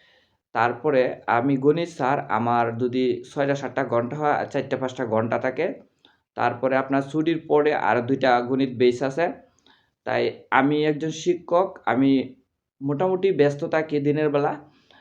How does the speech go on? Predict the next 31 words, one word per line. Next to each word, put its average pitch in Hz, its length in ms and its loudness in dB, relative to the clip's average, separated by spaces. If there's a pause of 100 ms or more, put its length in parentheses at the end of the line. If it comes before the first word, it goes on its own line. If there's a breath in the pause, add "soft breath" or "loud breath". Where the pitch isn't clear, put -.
(300 soft breath)
আহ, 113 360 2
সন্ধ্যার 175 440 0
পরে 175 560 4 (440 soft breath)
আপনারা 131 360 0
চাইলে 139 520 2 (400)
সন্ধ্যার 147 420 -2
পরে 180 500 2
মানে 120 420 0
রাত্রে 127 260 -2
বারোটা 127 300 2
পর্যন্ত, 139 520 -2 (640)
সন্ধ্যার 139 320 0
পরে 156 220 -2
রাতের 151 280 -2
বারোটা 135 280 0
পর্যন্ত 143 360 -2
যে 135 220 -2
কোনো 135 200 -2
স-, - 140 -10
আহ, 120 260 -2
সময় 139 300 -2
কল 131 200 2
দিতে 131 180 -4
পারেন। 165 260 -2 (480 loud breath)
অনেক 147 180 4
সময় 175 240 -2
আমাদের 147 280 0
এই 147 480 -2
চ্যানেল 147 300 4
থেকে 139 480 0 (280 soft breath)
লাইভ 117 280 4